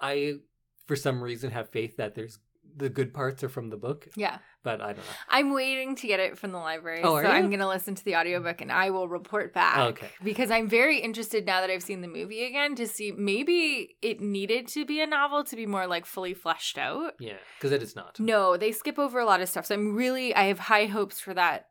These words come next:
Speaker 2: audiobook because I think that it's missing something key.
Speaker 1: Yeah.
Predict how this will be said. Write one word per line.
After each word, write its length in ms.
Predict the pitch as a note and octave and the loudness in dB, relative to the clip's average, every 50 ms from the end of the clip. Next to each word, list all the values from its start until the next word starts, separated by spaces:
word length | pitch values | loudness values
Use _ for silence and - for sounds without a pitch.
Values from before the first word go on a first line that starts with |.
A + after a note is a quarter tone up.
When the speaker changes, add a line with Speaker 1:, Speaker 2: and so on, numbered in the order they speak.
| _ - | _ 0
Speaker 2:
audiobook 600 | - F3 D#3+ C#3 C#3 A#2 - - - - - - - | 2 2 2 2 -2 -6 -8 -10 -12 -14 -14 -12 -10
because 360 | F#3+ F3 - F3+ A#2 - - - | -8 -6 -4 -6 -6 -6 -6 -8
I 60 | - | -8
think 400 | F3 - G3+ F#3 E3+ - - - | -8 -6 -8 -8 -8 -12 -10 -8
that 100 | - E3+ | -6 -4
it's 680 | E3 D#3+ D#3 - - - - - - - - - - - _ _ _ _ _ _ _ - | -2 -2 -2 -4 -6 -6 -6 -6 -6 -6 -6 -8 -10 -12 _ _ _ _ _ _ _ -10
missing 460 | F#3 F#3+ G3 F#3+ F#3 - F3+ E3 E3 | -4 -2 -2 -2 -2 -4 -8 -10 -10
something 440 | - - D#3+ - - - D#3+ C3+ C#3+ | -10 -10 -10 -10 -8 -10 -10 -10 -10
key. 400 | - - A2 G#2 D#2 - - - - | -14 -14 -12 -12 -12 -12 -14 -14 -14
Speaker 1:
Yeah. 120 | A#2 G#2 | -16 -16